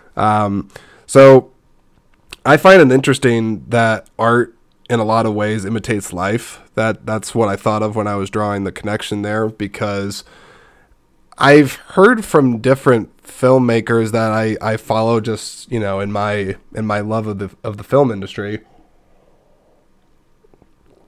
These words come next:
You often hear people talk about saying, like, "Write what you know," uh, or, you know, just, like, write, yeah, write your truth or that sort of thing. And I imagine that's what,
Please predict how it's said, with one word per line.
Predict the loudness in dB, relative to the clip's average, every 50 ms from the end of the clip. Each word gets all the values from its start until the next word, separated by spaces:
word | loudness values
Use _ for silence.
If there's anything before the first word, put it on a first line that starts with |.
| _ _ _ _ 0
You | 4 6 8
often | 8 6 6 4 -2 -2
hear | 0 0 0
people | 0 0 -2 -2 -2 -4 -4
talk | -2 -2 -2 -2 -2
about | -2 -4 -2 -4 -4
saying, | -6 -4 -4 -2 -2 -2 -2 -4
like, | -4 -6 -8 -6
"Write | -4 -4 -4 -4 -2
what | -2 -2 -2 -2
you | -4 -6 -8
know," | -6 -6 -6 -4 -4 -4 -4 -4 -4 -6 -8 -12 _ _ _ -20 -20 _ _ -8
uh, | -6 -6 -4 -4 -4 -4 -6 -6 -6
or, | -8 -8 -6 -6 -6 -6 -4 -6 -6 -8 _ _ _ _ _
you | -6 -6
know, | -4 -4 -4
just, | -6 -6 -8 -8 -10 -14 -10 -8
like, | -8 -8 -8 -10 _ _ _ _ -12
write, | -6 -2 0 0 0 0 0
yeah, | 0 0 0 0
write | 0 0 0 0
your | 0 0 0 0 0
truth | -2 -4 -4 -2 -2 -2 -2 -2
or | -2 -2
that | -2 -4 -6 -4
sort | -2 0 0 0
of | -2 -2
thing. | -2 -2 0 -2 -4 -6 -10 -20 -20 -20 -20 _ _ -8
And | -2 0 2 4
I | 4 6 6
imagine | 6 6 6 4 4 6 6 4 6
that's | 6 4 4 2 0 -4
what, | 0 2 4 4 4 2 0 -4 _